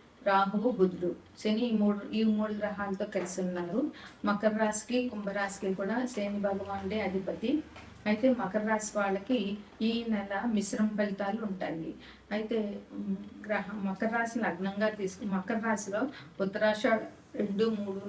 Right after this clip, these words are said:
నాలుగు పాదాలు, శ్రవణం నాలుగు పాదాలు, శ్రవణం నాలుగు, ఒకటి, రెండు, మూడు, నాలుగు, ధనిష్ట ఒకటి, రెండు పాదాలు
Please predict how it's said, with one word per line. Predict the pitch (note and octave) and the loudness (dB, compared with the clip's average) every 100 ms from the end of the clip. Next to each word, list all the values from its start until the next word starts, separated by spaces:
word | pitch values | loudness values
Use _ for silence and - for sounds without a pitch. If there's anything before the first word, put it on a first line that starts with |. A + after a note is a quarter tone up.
| F#3+ | -6
నాలుగు | F3+ F#3 F#3 | -6 -6 -8
పాదాలు, | F#3+ F#3 F#3 F3+ A3 | -6 -4 -4 -4 -6
శ్రవణం | - G#3 F3+ G3 G#3+ F#3+ | 0 2 2 4 4 4
నాలుగు | F3 F#3 | 0 -2
పాదాలు, | F3+ F3+ F3+ F3+ F3 C#4 C4+ - - - | -4 -4 -4 -4 -2 -2 -2 -8 -14 0
శ్రవణం | G#3+ G#3 G#3 G3 | 4 4 4 0
నాలుగు, | F#3+ F#3+ F#3+ | -2 0 0
ఒకటి, | F#3+ - G#3 | 0 0 0
రెండు, | G3+ F#3+ F#3 A3 G3 | 2 2 2 2 4
మూడు, | F3+ | 4
నాలుగు, | F3 F3 F3 F#3+ | 2 -2 -2 2
ధనిష్ట | B3 G3+ G#3 - | 4 4 4 2
ఒకటి, | - F#3+ G#3 | 0 0 -2
రెండు | G3 F3+ F3 | 0 0 0
పాదాలు | F3 E3+ F3 F#3 | -2 -4 -4 -4